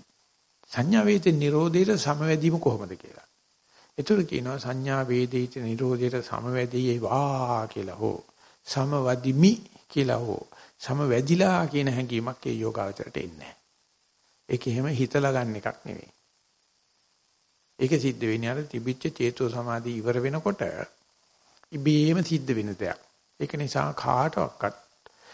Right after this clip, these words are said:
මට අසවල් වෙලාවට සංඥා වේදිත නිරෝධයට යන්න ලැබේවා කිව්වට චේතනාවෙන් එතෙන්න යන්න බෑ. ය-, යමි කියලා පූර්ණ අදිෂ්ඨාන පූර්වකව අර ප්‍රකාශ කරන්නත් බෑ.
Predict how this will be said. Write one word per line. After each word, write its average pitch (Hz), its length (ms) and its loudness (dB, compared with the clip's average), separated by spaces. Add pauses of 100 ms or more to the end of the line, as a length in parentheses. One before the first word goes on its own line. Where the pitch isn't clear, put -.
මට 135 200 -2
අසවල් 139 400 2
වෙලාවට 139 580 0 (1400)
සංඥා 131 300 2
වේදිත 120 320 0
නිරෝධයට 123 460 -2
යන්න 117 240 -2
ලැබේවා 117 420 0
කිව්වට 120 380 -2 (500)
චේතනාවෙන් 143 600 0
එතෙන්න 127 340 -2
යන්න 117 240 -4
බෑ. - 260 -10 (1900)
ය-, 139 260 -2 (100)
යමි 143 320 10 (640)
කියලා 143 500 0 (520)
පූර්ණ 139 460 0
අදිෂ්ඨාන 131 640 -2
පූර්වකව 131 440 2
අර 139 160 2
ප්‍රකාශ 123 400 2
කරන්නත් 117 400 -6
බෑ. 110 200 -6